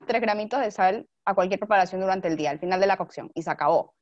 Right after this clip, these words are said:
Y ahí ya te aseguras de tu, de tu cantidad de yodo y no tienes un exceso de sal que te va a perjudicar. De ahí, las personas que están en altitud, por eso hicieron la sal yodada. A las, a los animalitos, a las vacas, por ejemplo,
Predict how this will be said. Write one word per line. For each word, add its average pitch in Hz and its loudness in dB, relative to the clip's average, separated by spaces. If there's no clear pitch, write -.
Y 170 -2
ahí 185 4
ya 226 4
te 254 4
aseguras 233 0
de 269 -2
tu, 196 -2
de 185 0
tu 185 -8
cantidad 185 -2
de 214 -4
yodo 277 2
y 311 2
no 233 -2
tienes 240 -4
un 226 -4
exceso 220 -4
de 214 -8
sal 220 -4
que 254 -6
te 202 0
va 165 4
a 160 -6
perjudicar. 160 -4
De 208 0
ahí, 247 2
las 220 0
personas 233 0
que 262 -8
están 254 -4
en 262 -2
altitud, 240 -2
por 226 2
eso 220 0
hicieron 208 -2
la 196 -2
sal 160 -4
yodada. 175 -2
A 202 2
las, 190 2
a 196 2
los 196 4
animalitos, 214 0
a 196 2
las 190 0
vacas, 220 2
por 196 -2
ejemplo, 190 -4